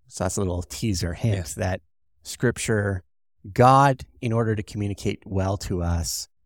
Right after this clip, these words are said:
Speaker 1: makes sure that he casts things in a similar light.
Speaker 2: Yeah.
Speaker 1: Just to see, "Oh, I can see a pattern here."
Speaker 2: There's, like, a rhyming to Scripture sometimes, it
Speaker 1: Yeah, and,
Speaker 2: seems.
Speaker 1: and he, he wove that into history in his inspiration of the authors of Scripture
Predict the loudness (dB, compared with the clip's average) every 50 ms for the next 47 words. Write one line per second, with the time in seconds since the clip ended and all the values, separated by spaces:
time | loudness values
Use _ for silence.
0 | _ _ _ _ -4 -2 0 0 -2 -2 -6 -8 -4 -2 0 0 2 0 0 -2
1 | -2 -4 -6 -8 _ _ _ _ _ _ 0 2 2 2 2 0 -2 _ _ _
2 | _ _ _ _ _ _ _ _ -6 -6 -6 -6 -4 0 2 2 2 2 0 -4
3 | -4 -2 -2 -2 -2 -2 -4 -4 -4 -4 -4 -6 -4 -4 -4 -4 -4 -6 -6 -6
4 | -6 -6 -4 -4 -4 -4 -6 -8 -12 _ _ _ -4 -4 -2 -2 -2 0 0 0
5 | 0 -2 -4 -4 -6 -6 -6 -4 -6 -6 -6 -6 -6 -4 -4 -4 -4 -4 -4 -2
6 | -2 -2 -2 -2 -2 -2 -4 -4 -6 -6 -6 -4 -2 0 0 0 0 0 0 0
7 | 2 2 4 4 4 2 2 0 -2 -4 -6 -8 -8 -8 -6 -8 -8 -8 -8 -10
8 | -10 -8 -8 -10 -10 -10 -10 -8 -4 0 2 2 4 4 4 2 2 0 -2 -4
9 | -6 -10 _ _ _ _ -4 -4 -4 -4 -4 -4 -4 -4 -4 -4 -4 -4 -2 0
10 | 0 2 4 4 4 4 4 4 4 4 4 4 4 4 2 2 0 0 0 -2
11 | -2 -2 -6 -6 -2 -2 -2 -2 -4 -6 -6 -6 -4 -4 -6 -8 -8 _ _ _
12 | _ _ _ _ 2 4 6 6 6 6 6 4 2 2 2 0 0 0 0 0
13 | 0 -2 -4 -4 -2 -4 -4 -4 -4 -4 -4 -4 -4 -4 -6 -6 -10 -12 -8 -6
14 | -6 -6 -6 -6 -4 -4 -2 -2 -4 -4